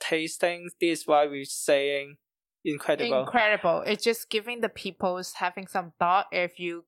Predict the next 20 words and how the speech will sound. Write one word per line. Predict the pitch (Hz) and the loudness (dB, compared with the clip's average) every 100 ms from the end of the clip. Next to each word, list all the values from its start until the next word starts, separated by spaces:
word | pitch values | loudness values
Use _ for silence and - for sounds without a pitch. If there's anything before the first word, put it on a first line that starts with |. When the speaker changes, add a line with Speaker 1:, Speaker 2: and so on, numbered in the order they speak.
| - | -4
Speaker 2:
could | 240 - | -4 0
come | 226 190 | 0 2
up | 185 185 | 2 2
a | 185 | -2
really | 180 190 185 | -2 -6 -6
great | - 202 202 | -2 -2 0
name, | 180 202 | -2 0
that | 175 180 | 2 0
would | 170 | -2
be | - 185 - - | -6 -6 -8 -8
perfect. | - 170 254 294 - | -4 0 2 0 -4
Speaker 1:
Yeah. | - 131 123 - | -2 0 0 0
Speaker 2:
And | 208 196 | 0 0
we | 196 | -4
say | 190 220 190 | 2 2 2
incredible | 185 220 208 208 220 | 0 2 2 0 -2
'cause | 214 180 | 0 -2
as | 190 175 - - - | -2 -4 -8 -16 -8
Isaac | 170 170 202 226 | -2 -2 -2 -2
said, | - 208 214 | 0 2 2